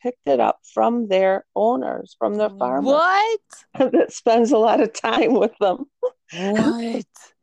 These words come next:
Speaker 2: That's amazing.
Speaker 1: <laughs>
Speaker 2: That's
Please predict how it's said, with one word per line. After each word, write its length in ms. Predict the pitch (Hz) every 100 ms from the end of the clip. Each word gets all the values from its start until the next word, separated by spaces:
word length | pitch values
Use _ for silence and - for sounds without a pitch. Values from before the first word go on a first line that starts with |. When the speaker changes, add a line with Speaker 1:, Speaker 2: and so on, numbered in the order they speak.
| - - 277 453
Speaker 2:
That's 220 | 202 202
amazing. 1120 | 208 208 214 220 208 214 208 202 196 175 170 170 _ _ _ _ - - _
Speaker 1:
<laughs> 0 |
Speaker 2:
That's 180 | -